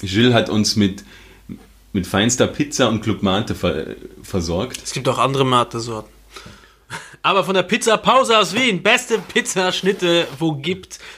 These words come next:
Speaker 2: Gibt's auch in Berlin am,
Speaker 1: Rosenthaler.
Speaker 2: äh, Rosenthaler Platz, ja. Mit
Speaker 1: Ich glaub, der
Speaker 2: einer
Speaker 1: kommt sogar her.
Speaker 2: Gelateria. Ja, ich glaub, das ist beid-, also das, der, der, der, das sind, das ist Familie.
Speaker 1: Das wissen ja
Speaker 2: Verwandte.
Speaker 1: viele nicht. Das wird ja alles in Berlin gemacht, dann wird das bis nach Wien gefahren.
Speaker 2: Genau, tiefgefroren.
Speaker 1: <laughs> Ja,
Speaker 2: Wird hier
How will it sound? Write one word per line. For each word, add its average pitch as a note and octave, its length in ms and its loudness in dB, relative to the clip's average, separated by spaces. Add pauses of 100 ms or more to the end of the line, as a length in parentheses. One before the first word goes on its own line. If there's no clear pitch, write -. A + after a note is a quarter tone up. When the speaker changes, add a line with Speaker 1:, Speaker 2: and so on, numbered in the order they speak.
Speaker 2:
Gibt's G3+ 180 -2
auch G3+ 140 4
in G3 100 2
Berlin F#3 460 0
am, F3 600 -2 (720)
Speaker 1:
Rosenthaler. C3 480 0
Speaker 2:
äh, - 40 -2
Rosenthaler D#3+ 520 -2
Platz, - 360 -10
ja. G#2+ 180 -8 (140)
Mit C#3+ 100 -6
Speaker 1:
Ich - 40 -4
glaub, G#2 120 4
der G#2 100 4
Speaker 2:
einer - 60 2
Speaker 1:
kommt A#2+ 140 4
sogar G#2 180 2
her. F#2+ 60 0
Speaker 2:
Gelateria. G2 420 -4 (380)
Ja, D#3 140 2
ich - 100 -2
glaub, - 160 -6
das C3+ 120 -12
ist - 80 -16
beid-, C3 220 -4
also C#3 200 -2
das, C3+ 360 -8 (160)
der, B2+ 280 -2
der, B2 120 -6
der, A#2+ 140 -10
das A#2+ 220 -14
sind, C3+ 200 -10
das - 160 -16
ist C#3+ 120 -10
Familie. C#3+ 360 0 (140)
Speaker 1:
Das - 100 -12
wissen B2+ 200 2
ja C#3 60 6 (100)
Speaker 2:
Verwandte. - 120 -2
Speaker 1:
viele F2+ 220 2
nicht. G#2+ 400 0 (400)
Das F#2 160 -4
wird G#2+ 100 0
ja A2 120 2
alles A#2+ 260 0
in G#2 100 -2
Berlin G#2 300 2
gemacht, G2 380 0
dann F#2+ 160 0
wird F#2 140 0
das F2+ 120 -6
bis G2 180 -6
nach F2+ 180 -4
Wien F#2+ 220 0
gefahren. - 260 -8
Speaker 2:
Genau, C#3+ 220 2
tiefgefroren. C3 560 0 (180)
Speaker 1:
<laughs> - 200 -14
Ja, A2 140 2
Speaker 2:
Wird G2 180 -2
hier D#3 60 6